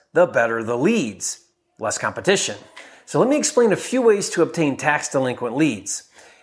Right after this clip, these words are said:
If you're lucky, you may be able to obtain the list from your county website, so it's worth looking. If not, another method is to physically go to your county office to obtain a list. Now, some counties will give you the list for free,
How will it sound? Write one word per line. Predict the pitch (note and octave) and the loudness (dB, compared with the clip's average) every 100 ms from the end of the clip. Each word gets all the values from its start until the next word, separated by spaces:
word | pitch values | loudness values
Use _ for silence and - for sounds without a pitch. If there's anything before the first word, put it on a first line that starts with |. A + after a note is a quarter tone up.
| - | -8
If | C3 | -2
you're | C#3 | 0
lucky, | B2+ D#3 A#3 A3 A3+ | 2 2 2 2 0
you | E3+ | 2
may | F3+ | 2
be | F3+ F3+ | 2 2
able | D#3+ | 4
to | C#3+ | 2
obtain | C3 - D#3 | 0 -2 -2
the | C3 | -2
list | B2 C#3+ G3 - | 0 2 2 0
from | D#3 C#3+ | -2 -2
your | B2 | -2
county | - D#3+ D3+ B2+ | -2 -2 -2 -4
website, | A2 F3 A3+ - C3+ A#2 A#2 - _ _ _ | 0 0 0 0 0 0 -2 -14 _ _ _
so | - C#3 | -4 -2
it's | - | -2
worth | G#2 A2 G#2+ | -2 -2 0
looking. | D#3+ G#3+ B2 G2+ - _ _ _ | 2 2 -2 -10 -14 _ _ _
If | C#3+ - | -8 -2
not, | D3+ F3 G#3+ | 2 4 4
another | E3 E3 D#3 | 2 2 4
method | D3+ D#3 E3+ | 2 2 0
is | C#3+ - | -2 -4
to | D#3 | -4
physically | - - A3 A3+ B3+ B3+ C4 | -4 0 0 2 0 0 0
go | E3 F3+ | 2 2
to | E3+ | 4
your | D3+ | 2
county | - D3+ B2+ C3 | 0 0 0 2
office | G3 A3+ B3 A#3 - - - - | 2 2 0 -2 -4 -10 -20 -4
to | D#3+ | 2
obtain | E3 E3+ C3+ A#2 A#2+ | 2 2 -4 -4 -4
a | A#2+ | -4
list. | A#2+ F3+ D#3 - - - _ - - | 0 2 2 0 -4 -8 _ -20 -6
Now, | A#2+ | -2
some | - F3 | 2 2
counties | E3+ E3+ E3+ C#3 | 2 2 2 0
will | B2 | 0
give | C#3+ D#3 | 2 2
you | D3+ | 2
the | C#3 | 2
list | D3+ - | 2 0
for | C3 A#2 | -2 -4
free, | - F3+ A3+ C4+ - | 0 2 2 0 -2